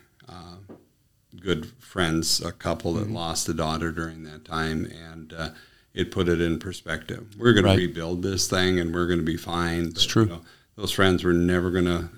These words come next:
Speaker 1: see their daughter again.
Speaker 2: Right.
Speaker 1: Um, the other part of it is, is, okay,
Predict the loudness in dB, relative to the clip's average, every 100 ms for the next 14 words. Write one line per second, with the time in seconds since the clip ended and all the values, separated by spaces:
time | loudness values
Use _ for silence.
0 | -18 -4 0 0 0 -2 -2 -4 -4 -4
1 | -2 -4 -6 -10 -2 0 0 -4 -10 -4
2 | -2 -4 -8 _ _ _ 2 6 8 6
3 | 6 6 6 4 4 2 -2 -2 -6 _
4 | _ _ _ -2 2 2